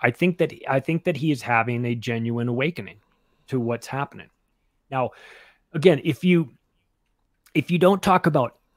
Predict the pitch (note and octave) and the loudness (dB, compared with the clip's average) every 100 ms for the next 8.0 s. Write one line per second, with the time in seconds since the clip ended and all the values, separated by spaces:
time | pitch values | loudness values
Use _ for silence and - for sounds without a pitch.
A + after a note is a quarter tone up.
0 | _ - A#3 G3 G#3 G3+ F#3+ F#3+ F3 - | _ 0 0 2 2 4 4 2 0 0
1 | G3+ F#3 D#3+ - C#3+ - C#4 C4 A#2 A2 | 2 2 2 0 -2 0 2 2 0 -8
2 | _ D#3 C3+ C#3+ B2+ C#3+ A#2+ - A#2 G#2+ | _ 0 0 0 0 -2 -4 -8 -6 -6
3 | A2 _ _ _ _ _ _ D#3+ F3 - | -10 _ _ _ _ _ _ 4 4 6
4 | F#3 F3 D#3+ D#3 - C#3 B2+ C3+ B2+ - | 0 2 2 2 0 0 0 0 -2 -4
5 | B2+ B2+ B2 A#2 A#2 B2+ B2+ C#3+ D#3 G3 | -4 -4 -4 -4 -4 -2 -2 0 0 2
6 | F3+ D#3 C3 B2 B2 C#3+ G#2+ G2+ B2 B2+ | 2 2 -2 -6 -6 -6 -6 -8 -8 -4
7 | C3+ C#3 C#3+ D3+ E3 F3+ C3+ - - A#2 | -2 -2 -2 -4 -2 -4 -4 -10 -6 -6